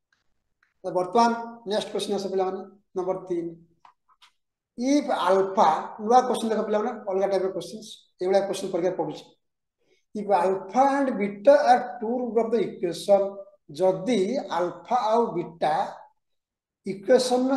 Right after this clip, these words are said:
ଦିଟା ରୁଟ ହେଲା, କଣ ହଉଛି ନା, ଏକ୍ସ ସ୍କୋୟାର ପ୍ଲସ ବି ଏକ୍ସ ପ୍ଲସ ସି।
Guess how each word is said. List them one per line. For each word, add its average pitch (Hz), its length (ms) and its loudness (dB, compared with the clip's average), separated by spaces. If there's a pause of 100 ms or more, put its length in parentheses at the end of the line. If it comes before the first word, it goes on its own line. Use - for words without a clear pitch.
ଦିଟା 220 420 4 (880)
ରୁଟ 202 300 0
ହେଲା, 170 380 4 (880)
କଣ 220 160 6
ହଉଛି 233 220 4
ନା, 254 100 2
ଏକ୍ସ 202 360 2
ସ୍କୋୟାର 262 360 0
ପ୍ଲସ 202 240 4
ବି 165 240 -6
ଏକ୍ସ 175 220 -4
ପ୍ଲସ 214 140 -6
ସି। - 200 -14